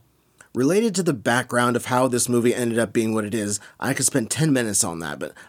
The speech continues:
I'm not. The big idea that I got out of this, though, was that Godzilla versus Frankenstein was one of the original proposals.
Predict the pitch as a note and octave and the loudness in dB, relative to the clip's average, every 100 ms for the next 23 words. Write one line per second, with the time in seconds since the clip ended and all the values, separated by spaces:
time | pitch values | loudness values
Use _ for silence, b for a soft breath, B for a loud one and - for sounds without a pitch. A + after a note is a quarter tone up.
0 | - A2 A2 F#2+ - - B B B B2+ | -6 -2 0 -2 -4 -12 B B B -4
1 | C3 G3+ F#3+ D3+ A#2+ A#2+ A2+ G#2+ G2 G#2+ | 0 2 4 2 4 4 4 2 -2 0
2 | A2+ F#2+ A2+ F#2+ G#2 A2 F2 C2 C#2+ - | -2 2 2 4 2 2 0 -4 -2 -2
3 | E2+ D2 - B B A2 A#2+ G2+ A2+ A#2+ | -2 -6 -10 B B 0 0 2 0 2
4 | A2 G#2+ D3+ F3 C3+ C3 A#2+ - A#2+ A2 | 0 0 2 2 2 0 0 0 0 0
5 | G#2+ G2+ G#2+ G2 F#2 F#2 G2+ G2 F#2+ F#2 | -4 -2 0 0 -4 -4 -4 -2 -4 -4
6 | G2 F2 F2 D#2+ D#2+ D#3 D3+ E2+ G#1+ - | -2 -2 -4 -8 -2 4 4 4 -2 -4